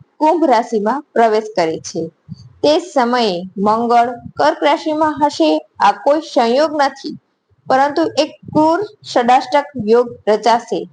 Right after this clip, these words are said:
જે આ ત્રણ રાશિઓના ભાગ્યની દિશા બદલી શકે છે. રાહુ અને મંગળ બંને ઉગ્ર સ્વભાવના માનવામાં આવે છે અને જ્યારે તેઓ સડાષ્ટક યોગમાં એકબીજાનો સામનો કરે છે,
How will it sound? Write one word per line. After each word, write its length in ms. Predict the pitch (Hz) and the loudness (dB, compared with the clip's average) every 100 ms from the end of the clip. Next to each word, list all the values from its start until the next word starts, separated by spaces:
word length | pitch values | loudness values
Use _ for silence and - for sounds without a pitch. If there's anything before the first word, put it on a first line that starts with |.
| _ - | _ 0
જે 180 | 226 | 2
આ 80 | 202 | 2
ત્રણ 380 | 202 - 269 320 | 0 0 0 2
રાશિઓના 580 | 294 294 269 247 247 247 | 2 0 0 0 0 0
ભાગ્યની 540 | 226 208 208 208 208 | 0 0 0 -2 -2
દિશા 480 | 190 190 240 254 - - | -2 -2 2 0 0 -8
બદલી 380 | 196 208 196 214 | -2 0 2 0
શકે 340 | 208 196 - | 0 -4 -4
છે. 200 | 180 - - _ _ - 196 190 - - | -8 -10 -16 _ _ -20 -20 -20 -14 -2
રાહુ 380 | 214 254 311 311 | 4 4 4 2
અને 280 | 311 262 262 | 0 0 0
મંગળ 420 | 254 254 240 180 - 208 | 0 0 0 -2 -2 -2
બંને 260 | 254 285 277 220 | -2 0 -4 -2
ઉગ્ર 300 | 233 302 339 | 0 2 0
સ્વભાવના 580 | 320 254 269 240 233 | 0 2 4 2 2
માનવામાં 580 | 220 196 190 190 190 - - - 190 | 0 -2 0 -2 0 -2 -6 -6 -2
આવે 260 | 190 180 | 0 -2
છે 280 | 180 - 175 160 - - _ _ | -6 -6 -6 -6 -8 -18 _ _
અને 280 | 202 214 208 | -2 0 0
જ્યારે 440 | 208 226 202 214 240 254 _ | 0 2 2 2 -4 -8 _
તેઓ 220 | 220 226 | 0 0
સડાષ્ટક 580 | 233 240 226 302 - 302 277 | 0 0 2 0 0 -2 0
યોગમાં 560 | 262 247 226 240 240 - - | 2 2 0 0 -2 -2 -4
એકબીજાનો 600 | 262 254 277 294 254 262 | -2 -2 0 0 0 -4
સામનો 480 | - 220 214 220 214 | -2 -2 0 0 0
કરે 300 | 214 214 262 | 0 0 0
છે, 240 | - 165 | -2 -8